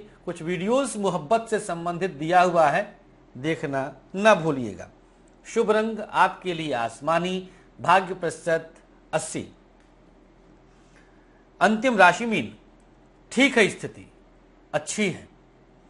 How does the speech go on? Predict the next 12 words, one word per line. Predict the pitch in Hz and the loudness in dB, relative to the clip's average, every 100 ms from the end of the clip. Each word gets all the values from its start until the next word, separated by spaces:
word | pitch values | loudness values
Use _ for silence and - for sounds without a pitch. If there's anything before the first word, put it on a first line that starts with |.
| _ _ _ _ _ - | _ _ _ _ _ -2
पेट | 202 220 202 | 0 0 -4
की | |
दिक्कत | 160 170 - 170 - | -8 -8 -8 -8 -4
परेशान | 147 143 135 110 | -4 -4 -6 -8
करेगी। | 107 95 95 - - _ _ _ _ _ _ _ _ _ _ _ - | -14 -20 -20 -20 -20 _ _ _ _ _ _ _ _ _ _ _ -10
मीन | 139 160 | -6 2
राशि | 160 151 175 | 2 2 2
वालों | 160 170 | 2 2
के | 175 175 | -4 -6
लिए | 156 180 | -4 -2
आज | 156 180 175 | -2 -2 -6
ननिहाल | 156 143 156 202 | -10 -6 -4 -6